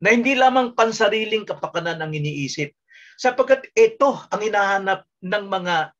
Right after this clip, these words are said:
pagano sa mundong ito, mga hintil. Panay, pansarili lamang ang kanilang hinahanap. Pansarili lamang ang kanilang tinatanaw. Dito sila labis na nag-aalala. Bilang mga Kristiyano,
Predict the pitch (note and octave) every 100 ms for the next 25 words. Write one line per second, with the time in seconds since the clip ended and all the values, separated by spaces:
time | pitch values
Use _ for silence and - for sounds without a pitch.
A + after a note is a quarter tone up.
0 | _ F3 E3 F3 E3+ E3 - D#3 D#3 D3
1 | D3 D3 D#3+ D3 F3+ F#3+ F3 D#3 A3+ A3
2 | - - - _ _ _ G#3 G#3+ A3+ G#3
3 | F3 - - A3 F#3+ F#3+ F#3+ B3+ A#3 G3+
4 | A3 A3 F#3 D#3 E3+ E3+ F3+ D#3 D3+ C#3
5 | A#2+ A#2+ D3+ - _ - A3+ G#3+ G#3 F#3+
6 | B3+ A#3+ G3+ G#3 G#3 F3 D#3+ D#3 D#3+ D#3
7 | D3 B2+ A#2+ A2+ B2 C3 - - - -
8 | _ F3 C4 C4 A#3+ A3+ A3 G#3+ F#3 G#3+
9 | - A#3 A3+ F#3 F3+ E3+ D#3+ D3 B2+ C3
10 | C3+ _ _ _ _ _ _ _ _ _
11 | _ D#3+ B3 A#3 A#3 G#3+ G#3 G#3 - F#3
12 | - E3 D3+ C3+ B2+